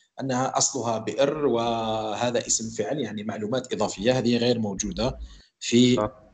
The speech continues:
Speaker 1: آه،
Speaker 2: يعني الوزن
Speaker 1: غير
Speaker 2: زي ما،
Speaker 1: موجودة
Speaker 2: زي،
Speaker 1: في، في
Speaker 2: زي
Speaker 1: اللغة
Speaker 2: ما يقول
Speaker 1: الإنجليزية.
Speaker 2: ابنه، زي ما يقول ابنه جني مثلًا، آه،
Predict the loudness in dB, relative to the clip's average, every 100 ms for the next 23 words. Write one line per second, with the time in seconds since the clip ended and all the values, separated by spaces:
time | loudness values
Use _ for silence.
0 | -10 -8 -6 -6 -8 -12 -20 -20 _ _
1 | _ -2 0 0 2 6 8 8 6 6
2 | 8 8 8 6 2 4 4 4 4 4
3 | 4 4 2 2 2 0 0 0 0 -4
4 | -16 -14 -8 -8 -8 -18 _ _ _ _
5 | _ _ -10 -2 2 2 2 0 0 2
6 | 0 0 0 2 2 2 0 0 0 0
7 | 0 0 0 0 -2